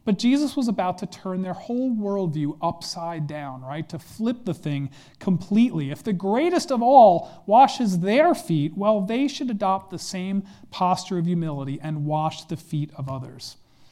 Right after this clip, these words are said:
So that was mind-blowing, especially in that economy. That, that would never be the case. But Jesus was constantly blowing their minds and flipping things over on them, what they would normally believe.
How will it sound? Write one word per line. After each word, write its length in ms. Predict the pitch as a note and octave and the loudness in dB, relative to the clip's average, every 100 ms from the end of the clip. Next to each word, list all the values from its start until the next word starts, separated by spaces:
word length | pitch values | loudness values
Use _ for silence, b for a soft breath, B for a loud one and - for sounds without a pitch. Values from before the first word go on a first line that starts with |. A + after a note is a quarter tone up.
| b b b b b - | b b b b b -6
So 260 | F#3+ F#3+ | -2 2
that 260 | E3 B3 C#4 | 8 10 8
was 140 | G#3+ | 6
mind-blowing, 640 | F#3+ F#3+ F3+ D3+ C#3 C3 D3+ | 6 6 4 0 -2 -4 -4
especially 500 | D#3 - G#3+ G#3+ F#3+ | -2 0 0 2 2
in 80 | F3+ | 2
that 160 | E3+ | 0
economy. 460 | D#3+ - D3 C#3+ C#3+ | -4 -4 -6 -6 -6
That, 260 | E3 E3 | -6 -4
that 140 | F#3 F#3+ | -4 0
would 100 | F3 | 4
never 320 | G3 G#3+ F#3+ | 6 6 4
be 160 | D#3+ D3+ | 2 0
the 100 | C#3+ | -4
case. 360 | - C3 B2 | -6 -6 -6
But 340 | - E3 E3 E3 | -8 -8 -8 -4
Jesus 400 | G#3 B3 B3+ - | -2 -2 -2 -4
was 100 | A#3+ | -2
constantly 540 | - C#4 - A3+ F#3+ | 2 2 2 -2 0
blowing 320 | E3+ E3 D#3+ | 0 0 -2
their 100 | D3+ | -4
minds 340 | D3+ C#3+ C#3 D3+ | -4 -4 -6 -8
and 120 | D3+ | -6
flipping 400 | - G#3 G#3 F#3 | -2 0 0 0
things 300 | F#3+ F3 E3 | -2 -4 -2
over 320 | E3+ D#3+ D#3 | -2 -2 -4
on 160 | D3 D3 | -6 -6
them, 220 | C#3+ C#3 B B - | -10 -12 B B -4
what 160 | E3 | -2
they 80 | F3 | 0
would 160 | E3 E3 | 2 2
normally 440 | F3 F3+ E3 D#3 | 2 2 2 0
believe. 440 | D3 C#3+ C#3 C3 | 0 -2 -2 -4